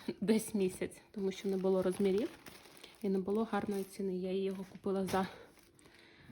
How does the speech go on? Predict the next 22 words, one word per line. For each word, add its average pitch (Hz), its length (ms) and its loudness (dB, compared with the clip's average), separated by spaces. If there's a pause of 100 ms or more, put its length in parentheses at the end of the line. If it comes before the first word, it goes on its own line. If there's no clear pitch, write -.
(180)
одинадцять 202 720 -4
євро. 240 380 0 (960)
Він 196 160 0
просто 196 380 -4
неймовірний. 196 680 0
Так, 202 340 -4 (260)
розмір 196 520 2 (100)
це 185 340 -2 (720)
в 208 80 0
нас 185 440 0
емочка. 214 600 0 (360)
І 196 100 0
він 208 240 8
настільки 202 640 4
м'якенький, 202 560 4
що 196 200 -2
ви 190 140 0
просто 190 420 -4
собі 190 380 -2
уявити 185 480 -2
не 190 100 0
можете. 190 480 -4